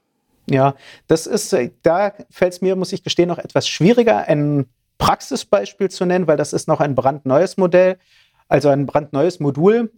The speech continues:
ähm, was, äh, entsprechend kann ich da noch, noch nicht auf ein erfolgreiches Projekt, wie wir sie als Praxisbeispiele auf der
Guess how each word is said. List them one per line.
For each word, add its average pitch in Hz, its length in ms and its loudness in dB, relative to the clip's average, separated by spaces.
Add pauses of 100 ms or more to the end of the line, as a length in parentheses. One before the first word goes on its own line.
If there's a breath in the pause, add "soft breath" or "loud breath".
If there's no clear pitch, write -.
(240)
ähm, 165 580 2
was, - 500 -2 (200)
äh, 147 340 0
entsprechend 151 800 -4
kann 151 180 -4
ich 147 160 -20
da 143 140 0
noch, 143 180 -6
noch 147 160 -2 (100)
nicht 147 280 -6
auf 143 240 -2
ein 139 300 0 (320)
erfolgreiches 147 800 -4
Projekt, 139 480 -4
wie 131 160 -4
wir 135 140 4
sie 131 180 -2
als 127 160 -2
Praxisbeispiele 131 880 -4
auf - 160 -8
der 120 340 0